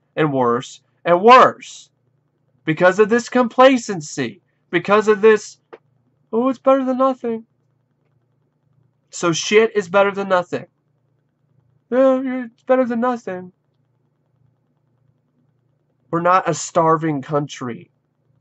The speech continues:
Some of us are starving. Yeah, some of us are homeless and whatever. That's what I mean. That's what I mean. When it comes to films, films United States, we are not starved for films.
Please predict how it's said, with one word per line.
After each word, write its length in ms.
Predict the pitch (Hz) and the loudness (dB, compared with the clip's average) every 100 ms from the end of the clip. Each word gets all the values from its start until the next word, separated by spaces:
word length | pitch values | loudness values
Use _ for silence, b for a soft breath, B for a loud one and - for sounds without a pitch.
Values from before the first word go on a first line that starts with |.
| _ _ _ _ | _ _ _ _
Some 240 | - 202 | -2 2
of 100 | 233 | 4
us 160 | 214 190 | 2 0
are 100 | 180 | -4
starving. 580 | - 143 127 123 131 160 _ _ _ | 2 2 2 0 -8 -12 _ _ _
Yeah, 140 | 220 | -2
some 240 | 165 - 175 | -2 -4 -6
of 80 | 208 | -6
us 80 | |
are 40 | 175 | -6
homeless 380 | 170 170 175 175 | -6 -6 -8 -8
and 80 | |
whatever. 300 | 156 151 120 117 | -4 -4 -6 -12
That's 160 | 135 | -6
what 100 | 175 | -2
I 120 | 170 | -2
mean. 160 | 160 170 | -4 -6
That's 180 | 160 - | -6 -6
what 140 | 160 | -4
I 40 | 147 | -4
mean. 220 | 147 127 _ _ _ _ _ | -4 -8 _ _ _ _ _
When 140 | - 156 | -4 -2
it 80 | 151 | 0
comes 260 | 190 208 | -2 0
to 100 | 208 | -4
films, 800 | - 202 208 190 156 139 139 - _ _ _ _ - | -4 0 2 2 0 -6 -14 -20 _ _ _ _ -4
films 260 | 190 214 | -2 0
United 320 | 226 220 214 | 0 2 2
States, 580 | 208 - 226 196 151 - _ _ | -2 0 2 2 -6 -18 _ _
we 140 | 160 196 | 0 4
are 140 | 208 | 4
not 360 | 208 196 208 - | 6 6 6 0
starved 960 | - - 226 220 208 190 190 180 185 | -10 2 6 8 8 8 6 0 -10
for 220 | - 208 202 | -2 0 2
films. 880 | 220 214 202 175 - - _ - | 2 4 4 4 2 -10 _ -20